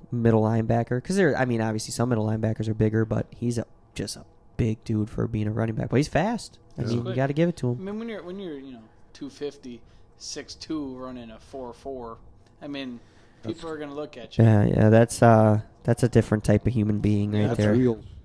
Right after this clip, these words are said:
Speaker 3: That's a freight train coming through.
Speaker 1: Yeah, I would not get in his way.
Speaker 3: No.
Speaker 1: I would get cut the next day because I'd be like, "Hey, listen, man, he was running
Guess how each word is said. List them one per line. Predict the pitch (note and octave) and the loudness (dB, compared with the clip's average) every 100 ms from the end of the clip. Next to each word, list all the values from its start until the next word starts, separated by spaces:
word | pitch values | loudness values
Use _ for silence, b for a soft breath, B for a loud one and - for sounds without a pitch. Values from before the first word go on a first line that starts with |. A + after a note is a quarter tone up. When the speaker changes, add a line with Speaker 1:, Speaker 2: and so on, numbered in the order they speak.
| - | -18
Speaker 3:
That's | - C#3 | -18 -18
a | |
freight | - D3 C#3+ | -18 -18 -18
train | - B2 A#2 A2+ | -20 -20 -20 -20
coming | A#2 A#2 A2+ | -20 -20 -18
through. | A#2+ A#2 - - b b b b - | -18 -18 -20 -20 b b b b -2
Speaker 1:
Yeah, | - G#2+ | 4 6
I | D#2+ C#3 | 8 8
would | C3+ | 8
not | G#2+ A2 | 4 -2
get | G#2+ | -8
in | B2 | -8
his | A2 - | -8 -4
way. | A2+ A2+ - B B B - - - - - | -4 -4 -6 B B B -20 -20 -20 -6 6
Speaker 3:
No. | |
Speaker 1:
I | C#3+ | 10
would | D3+ | 10
get | C#3 C#3+ | 8 4
cut | - C#3+ - | 4 2 2
the | B2+ | 0
next | B2+ B2 - | 2 2 4
day | B2+ A#2+ | 6 6
because | A2+ A2 | 4 4
I'd | A2 G#2+ | 2 4
be | A2 | 4
like, | G#2+ A2+ | 4 2
"Hey, | A2+ G#2+ | 2 2
listen, | A2 A2+ | 2 0
man, | A2+ A2 | 2 2
he | A#2 | 4
was | A2+ A#2+ | 4 6
running | A2+ A#2 A2 | 6 6 4